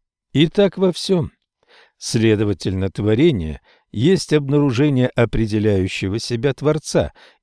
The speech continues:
или выявляющего себя света, который есть Бог – как бы раскрытие ума, себя определяющего, каковое для предстоящих происходит посредством живой речи, а для удалённых –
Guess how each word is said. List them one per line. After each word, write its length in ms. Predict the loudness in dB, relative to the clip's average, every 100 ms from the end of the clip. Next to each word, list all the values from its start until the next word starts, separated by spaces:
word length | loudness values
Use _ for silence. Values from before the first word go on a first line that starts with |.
| 0
или 420 | 4 6 4 0 -4
выявляющего 1040 | 2 4 4 4 2 2 0 -2 -4 -2
себя 320 | -4 -4 -2
света, 640 | -4 -4 0 0 0 -4 -6 -14 -20 _
который 400 | 2 4 4 4
есть 340 | 2 -2 -2 -6
Бог – 540 | -2 0 0 -4 -20 _ _ _
как 240 | 2 2 4
бы 100 | 2
раскрытие 640 | 2 2 0 0 0 -2 0
ума, 420 | -2 0 -2 -4 -12 _ _
себя 440 | -6 2 2 4 0
определяющего, 1000 | 0 -2 -2 2 2 0 -2 -8 -6 -2
каковое 680 | -4 0 -2 2 2 0 -6 -20 _ -4
для 240 | 2 2
предстоящих 1000 | 4 0 0 -4 -2 -2 -2 -4 -8 -6
происходит 760 | 0 0 0 -2 0 2 0 -4 -20 _ _
посредством 800 | 2 2 4 2 2 0 0 0
живой 380 | 2 2 2 4
речи, 420 | 2 0 -4 -10 -12 _ _ 2
а 140 | 2
для 200 | 4 2
удалённых – 760 | 2 2 4 4 2 -2 -8